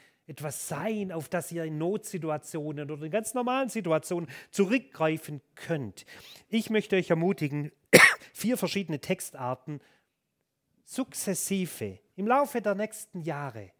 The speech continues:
einfach auswendig zu lernen. Psalmen,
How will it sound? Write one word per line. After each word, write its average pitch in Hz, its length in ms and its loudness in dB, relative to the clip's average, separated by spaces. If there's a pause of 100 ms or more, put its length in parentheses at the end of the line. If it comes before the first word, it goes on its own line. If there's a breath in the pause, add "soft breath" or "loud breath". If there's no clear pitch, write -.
(580)
einfach 147 560 -4 (260)
auswendig 107 720 -8
zu - 160 -8
lernen. 85 500 -12 (840)
Psalmen, 156 640 4